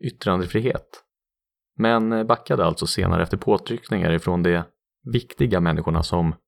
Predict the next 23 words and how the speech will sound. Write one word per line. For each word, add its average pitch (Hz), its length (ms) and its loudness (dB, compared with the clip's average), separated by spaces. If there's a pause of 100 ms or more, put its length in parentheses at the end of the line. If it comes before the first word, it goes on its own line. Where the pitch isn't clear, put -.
(120)
Kjellson 98 440 0
pratar 95 320 0
om. - 140 -2 (1600)
Nya 120 180 2
Tider 123 380 2
och 95 260 0
Alterna 98 340 2
Media 104 340 0
hade 85 160 0
planerat 92 600 0
att, 80 420 -4
eh, 82 500 -2
låta 92 300 2
den 92 140 0
tidigare 101 420 0 (180)
byrådirektören 98 800 0
för 87 240 0
Sjöfartsverket, - 1080 -2
men 90 320 -2
numera 90 420 0
samhällsdebattören 92 840 0
och 85 100 -4
författaren, - 640 -4